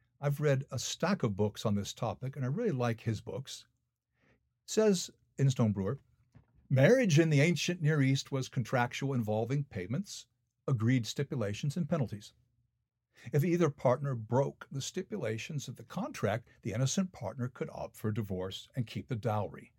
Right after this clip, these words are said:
Exact parallels to these practices are found in the Pentateuch." Pentateuch is the first five books of the Bible. So these vows are reflected in biblical passages like Ephesians five, where Christ takes care of the church. He's the groom, she's the bride.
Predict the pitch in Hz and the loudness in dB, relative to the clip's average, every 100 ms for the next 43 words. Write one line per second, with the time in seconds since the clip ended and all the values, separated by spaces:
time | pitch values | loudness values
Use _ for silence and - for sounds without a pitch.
0 | _ _ _ _ - 131 123 147 - - | _ _ _ _ 0 4 6 6 4 -2
1 | 151 135 117 123 - - 165 202 - 110 | 2 4 4 0 -2 0 0 0 0 0
2 | 95 127 104 123 117 107 160 143 107 104 | 0 -4 -8 -6 -6 -6 -4 -2 0 -2
3 | 104 - 113 113 - 135 - - 107 - | -4 -8 -8 -8 -4 -4 -4 -16 -18 -20
4 | _ _ _ _ _ _ _ - 127 117 | _ _ _ _ _ _ _ 4 6 4
5 | 104 95 - - 92 - 95 90 98 98 | -2 -4 -12 -10 -10 -10 -12 -12 -12 -14
6 | - 98 - 95 - _ _ _ _ _ | -12 -12 -14 -18 -18 _ _ _ _ _
7 | _ _ _ _ - 196 165 285 - 170 | _ _ _ _ 0 2 2 -2 2 2
8 | 165 143 139 123 127 - - 127 - 147 | 4 4 4 4 2 -4 -4 -2 0 0
9 | - 160 120 110 107 _ 123 123 - 123 | 0 0 0 0 -6 _ -2 -2 -2 -4
10 | - 113 113 139 147 120 113 127 117 107 | -2 -2 -2 -4 -4 -2 -4 -4 -4 -2
11 | 147 143 220 233 - _ - - 107 107 | -2 -4 -4 -6 -8 _ -20 -18 -10 -6
12 | 117 - 110 107 - 104 104 120 - 165 | -6 -4 -6 -6 -8 -6 -6 -6 -6 -6
13 | - 110 - 110 120 120 90 - 101 139 | -4 -6 -4 -4 0 0 0 -6 -6 -6
14 | 185 202 110 | -2 0 -2